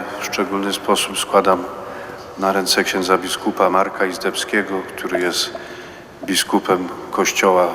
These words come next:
Reformowanego w Polsce, i na ręce księdza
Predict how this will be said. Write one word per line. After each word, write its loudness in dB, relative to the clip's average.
Reformowanego 0
w -6
Polsce, 2
i 4
na 4
ręce 2
księdza 4